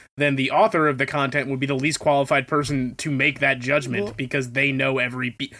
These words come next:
Speaker 1: how could they know what experiencing
Speaker 2: Well
Speaker 1: it in pure joy would even
Speaker 2: That,
Speaker 1: be?
Speaker 2: that's fair, but th-, this is the thing I wanna be clear. If you loo-, if you listen,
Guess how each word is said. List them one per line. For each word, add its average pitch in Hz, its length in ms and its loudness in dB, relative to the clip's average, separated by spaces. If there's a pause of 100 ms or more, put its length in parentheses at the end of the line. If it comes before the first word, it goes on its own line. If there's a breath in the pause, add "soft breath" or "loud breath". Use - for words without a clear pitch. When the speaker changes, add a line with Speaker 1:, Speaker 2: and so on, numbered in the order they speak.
(160 loud breath)
Speaker 1:
how 160 140 2
could 156 160 -2
they 156 160 4
know 151 160 4
what 135 240 -2
experiencing 139 720 2
Speaker 2:
Well 131 60 0
Speaker 1:
it 127 40 -4
in 127 60 -8
pure 139 240 -2
joy 127 320 -2
would 131 140 -2
even 131 160 -2
Speaker 2:
That, 131 160 2
Speaker 1:
be? 113 160 -2 (420 loud breath)
Speaker 2:
that's 214 240 0
fair, 254 240 2
but 165 200 -2
th-, 185 140 -10
this 196 200 -2
is 185 140 -4
the 175 120 0
thing 165 180 -2
I 151 60 -2
wanna 139 140 0
be 131 100 -4
clear. 143 300 -2
If 120 180 -6
you 139 80 -2
loo-, 160 240 -2
if 156 240 -6
you 156 140 -2
listen, 151 400 -4